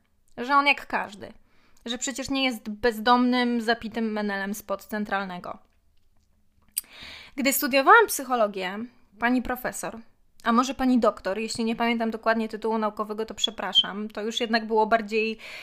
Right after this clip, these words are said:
dawno niż niedawno, na zajęciach z behawiorystyki chyba opowiedziała nam taką anegdotkę ze swojej pracy terapeutycznej.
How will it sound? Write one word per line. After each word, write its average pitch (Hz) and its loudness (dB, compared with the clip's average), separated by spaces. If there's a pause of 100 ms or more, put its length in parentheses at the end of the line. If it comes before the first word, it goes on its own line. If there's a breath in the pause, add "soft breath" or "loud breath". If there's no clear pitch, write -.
(220 loud breath)
dawno 226 4
niż 220 2
niedawno, 190 -2 (640 loud breath)
na 247 8
zajęciach 262 4
z 220 -4
behawiorystyki 240 -2 (120)
chyba 196 -2 (720 loud breath)
opowiedziała 262 4
nam 302 4
taką 269 2
anegdotkę 247 2
ze 240 -4
swojej 247 -2
pracy 233 -2
terapeutycznej. 226 -4